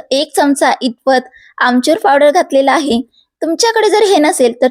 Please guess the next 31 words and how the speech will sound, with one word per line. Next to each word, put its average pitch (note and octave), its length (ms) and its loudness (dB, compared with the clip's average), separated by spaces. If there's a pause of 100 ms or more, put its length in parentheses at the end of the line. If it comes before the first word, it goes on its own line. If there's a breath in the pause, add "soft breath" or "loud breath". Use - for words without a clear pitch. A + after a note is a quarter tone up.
तुम्ही C#4 220 2
चाट C#4 340 -2
मसाला C#4 300 0
देखील A3+ 340 -2
येथे B3 220 0
वापरू B3+ 320 -2
शकतात. A3+ 440 0 (540 soft breath)
त्याचबरोबर D#4 560 2
अर्धा B3+ 340 0
चमचा C#4+ 360 0 (100)
इतपत C4 360 -2
मी B3+ 200 2
काळं A#3+ 260 2
मीठ C#4 260 0 (280 soft breath)
आणि C#4+ 280 0 (240 loud breath)
पाव C#4 240 2
चमचा F#4+ 420 0
इतपत C4 360 -2
मी D4+ 100 0
साधं A#3+ 380 0
मीठ A#3 200 0
घातलेलं A#3 380 2
आहे. A3+ 320 0 (480 soft breath)
आता E4+ 200 0
या F4+ 120 4
सर्व E4+ 260 0
जिन्नसांना D#4+ 520 0
आपण - 340 -2
एकजीव A#3+ 420 -2
करून D4+ 280 0
घेऊया. D4 420 0